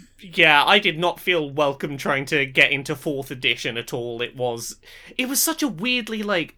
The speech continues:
n-, n-, numbers and rules, lawyery specifics version. It got, the, eh,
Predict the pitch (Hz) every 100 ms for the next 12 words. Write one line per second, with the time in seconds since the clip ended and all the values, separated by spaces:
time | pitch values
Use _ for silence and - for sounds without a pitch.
0 | - 147 147 151 160 - 151 127 - -
1 | _ _ _ 175 214 247 254 262 220 220
2 | 170 185 185 180 180 165 - - - 175
3 | 160 156 151 147 143 143 143 139 135 -
4 | _ _ - - - 156 - 165 - 156
5 | - - 151 143 139 175 185 196 - 147
6 | - 170 151 - _ _ 170 160 - 214